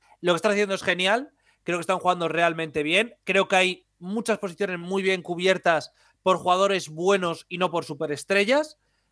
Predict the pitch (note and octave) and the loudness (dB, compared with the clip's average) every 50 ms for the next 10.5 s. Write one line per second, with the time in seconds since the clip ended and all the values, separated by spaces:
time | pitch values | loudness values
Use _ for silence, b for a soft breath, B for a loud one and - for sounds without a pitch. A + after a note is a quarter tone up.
0 | _ _ _ F#3+ F3+ - F3 E3 F#3 - - F3+ D3+ E3 D#3+ E3 E3 D#3 - F3 | _ _ _ -8 -8 -6 0 0 0 0 0 -2 -2 0 0 0 -2 -2 0 0
1 | F3 E3+ - - E3+ D#3 D#3+ D#3+ D#3+ D3+ - F3 E3 D#3 C3+ E3 D#3+ D3+ D#3 D#3 | 0 0 0 -4 -4 -4 -4 -4 -6 -4 0 0 0 0 0 -2 -2 -2 0 -2
2 | E3 F#3 E3+ F#3 E3 D3 - E3+ F3 F3+ G3 F#3+ F#3+ F#3 F3+ F3+ E3+ E3+ - - | -4 -2 -2 -4 -4 0 0 0 2 4 2 2 4 2 2 0 -2 -4 -6 -6
3 | - F#3 - F#3+ A3+ A#3+ A3+ F3+ F#3+ - - D3+ C#3+ D#3+ E3+ F3+ E3 F3 E3 - | -6 -6 -2 0 0 0 2 0 -2 -2 0 0 0 2 0 0 0 0 0 2
4 | - F#3 F#3 F3 D#3+ D3 D#3+ E3 E3 D#3+ - - D#3+ E3 F#3+ G3 F3+ D3+ B2+ - | 2 2 2 2 2 0 0 -2 -2 -2 -4 -6 -4 0 2 2 4 2 2 -2
5 | b b b b b b b _ _ _ _ _ _ _ - F3 - - G3+ G3+ | b b b b b b b _ _ _ _ _ _ _ -6 -4 2 2 2 2
6 | - - - - _ - G#3 A3 G#3+ G#3 G3+ - - G3+ F#3 F#3 E3 F3+ D#3 F3 | 2 -4 -10 -12 _ -2 2 2 2 0 0 -4 -4 -4 -4 -2 -2 -2 2 2
7 | E3+ E3 E3 D#3 D3+ D#3+ F#3 A3+ C#4 - _ _ - G#3 C4+ - D4 C#4 C4 B3 | 2 2 2 0 0 0 0 -2 -4 -6 _ _ 0 0 2 4 4 4 2 2
8 | A#3+ A3 A3+ A3 G#3+ G3+ - - F#3 F3+ F#3+ B3 A#3+ G3 F#3+ F3 C#3+ D#3+ D#3+ - | 4 4 4 4 4 2 2 -2 -4 0 2 2 2 2 -2 -2 0 -2 -2 0
9 | E3+ E3+ E3 D#3 D3+ E3 F3 - E3+ D3+ D3 D3+ D#3 D3+ D3 D3+ D3+ D3 D3 C3+ | 2 4 4 2 2 -2 -4 -4 -4 -4 -2 -2 -2 -2 -2 -2 -4 -4 -4 -6
10 | - E3 D#3+ E3 E3+ F3+ F#3+ A#3 C#4 D4+ | -2 0 2 2 2 2 0 -2 -2 -4